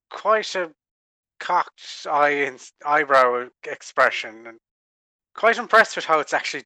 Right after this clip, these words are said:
doing at the moment. He hadn't anticipated it would be this successful. But he's going to stow it away and take out some other contraption that looks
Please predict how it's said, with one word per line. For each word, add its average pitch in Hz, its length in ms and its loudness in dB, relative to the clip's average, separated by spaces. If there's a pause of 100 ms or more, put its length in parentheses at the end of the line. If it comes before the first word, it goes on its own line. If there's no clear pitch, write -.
doing 170 300 2
at 120 140 -2
the 131 80 -10
moment. 104 580 -10 (440)
He - 80 -18
hadn't 151 280 -2
anticipated 147 920 -4
it - 100 -20
would 135 160 -6
be 127 100 -4
this 117 180 -8
successful. 113 800 -12 (680)
But 139 200 -2
he's 151 680 -14
going 160 260 -6
to - 80 -12
stow 165 300 0
it 139 80 -4
away 143 340 4
and 131 140 -4
take - 300 0
out 147 220 0
some 143 280 -6
other 139 240 0 (260)
contraption 123 680 -6
that 123 180 -8
looks - 380 -10